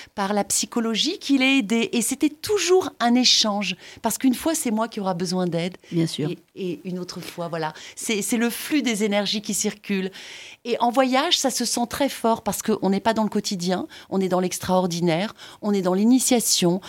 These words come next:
Speaker 1: on est dans le présent pur, on n'a pas de projet et on écoute ses intuitions. Et l'intuition, c'est un outil extraordinaire. Quelqu'un vous propose d'aller en haut de la montagne,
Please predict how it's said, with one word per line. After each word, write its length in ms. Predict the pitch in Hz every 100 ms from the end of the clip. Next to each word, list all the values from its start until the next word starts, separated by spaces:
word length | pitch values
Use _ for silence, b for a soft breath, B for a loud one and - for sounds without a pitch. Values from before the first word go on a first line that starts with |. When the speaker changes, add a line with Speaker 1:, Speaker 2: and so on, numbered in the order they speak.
| -
Speaker 1:
on 100 | 202
est 100 | 196
dans 120 | 185
le 80 | 185
présent 440 | - 320 262 233
pur, 440 | 220 - 185 185 - B
on 100 | 285
n'a 120 | 294 294
pas 180 | 311
de 60 | 294
projet 560 | - 247 202 175 180 202 B -
et 100 | 208
on 140 | 202
écoute 420 | 208 208 - 285 -
ses 320 | - 190 175
intuitions. 640 | 196 - 180 - - 160
Et 80 | 185
l'intuition, 680 | 185 240 - 254 208 - 254
c'est 160 | - 165
un 160 | 160
outil 320 | 175 - 190 -
extraordinaire. 800 | 196 - - 156 175 226 330 180 B B B -
Quelqu'un 280 | 262 - 285
vous 120 | 220
propose 520 | - 220 220 254 190
d'aller 240 | 180 196
en 100 | 190
haut 80 | 208
de 80 | 196
la 80 | 196
montagne, 600 | 196 190 208 196 190